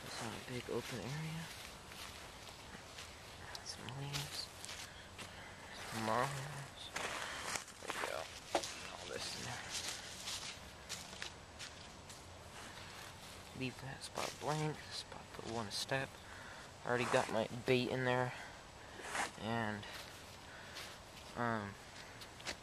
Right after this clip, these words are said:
this is for coyotes, and, um, I got my bait in the dirt hole right there, but if I'm doing anything wrong, like, I put coyote urine on it. I don't know if I was supposed to do that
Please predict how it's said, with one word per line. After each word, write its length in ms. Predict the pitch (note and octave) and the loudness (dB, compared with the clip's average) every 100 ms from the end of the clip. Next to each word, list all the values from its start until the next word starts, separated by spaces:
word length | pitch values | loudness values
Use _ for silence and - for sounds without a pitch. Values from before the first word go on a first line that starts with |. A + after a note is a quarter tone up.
| - - - - - - - - - | -6 -6 -6 -8 -8 -8 -10 -10 -2
this 180 | B2+ A2+ | 0 4
is 100 | - | 4
for 140 | - | 2
coyotes, 800 | - C#3+ B2+ C3 C3+ D3+ D3+ - - | 4 10 12 12 10 8 8 4 6
and, 340 | A#2 A#2 A2+ - - - - - - - | 8 8 6 2 -8 -10 -10 -10 -10 6
um, 420 | B2 B2 A#2 G#2+ A2 - - - - - - - | 10 12 10 8 2 -6 -10 -12 -12 -12 -12 4
I 120 | A#2+ | 6
got 320 | A2+ C3 C#3+ | 10 12 12
my 400 | D3+ C3 A2+ G#2+ - - - A#2 | 10 6 4 2 -2 -6 -2 10
bait 300 | B2+ B2+ - | 12 12 10
in 120 | A#2 | 6
the 60 | A2 | 6
dirt 300 | G2+ A#2+ - | 8 8 8
hole 240 | C#3+ B2 | 8 8
right 200 | A#2+ A#2+ | 6 6
there, 300 | B2+ B2+ B2+ - - - - - - - | 8 8 8 4 -6 -8 -6 -8 0 12
but 300 | A#2+ A2 - - - - - | 12 12 12 -2 -10 -12 -2
if 140 | A#2 - | 8 10
I'm 160 | C3+ | 12
doing 240 | C3+ E3 D3+ | 12 10 12
anything 400 | C3 B2 - G#2+ | 10 6 4 8
wrong, 260 | A#2+ A#2 A2+ | 12 12 12
like, 220 | A2 - - - - - - - | 6 4 -2 -6 -6 -6 -6 6
I 160 | A#2 A#2 - | 8 8 8
put 240 | - E3 - - - - - - | 10 10 8 -8 -12 -12 -6 2
coyote 380 | C3 B2 B2+ | 8 10 12
urine 360 | C3 C3 C3+ C#3 | 12 12 10 12
on 200 | C#3+ C#3+ | 12 10
it. 160 | D3 - | 8 6
I 100 | B2 | 8
don't 160 | C#3 | 10
know 120 | C3+ A#2 | 10 8
if 120 | - | 6
I 60 | |
was 100 | G#2 | 2
supposed 320 | - - A2+ - | 4 4 2 2
to 60 | |
do 200 | G#2+ B2 | 6 6
that 200 | G#2+ G2+ | 6 2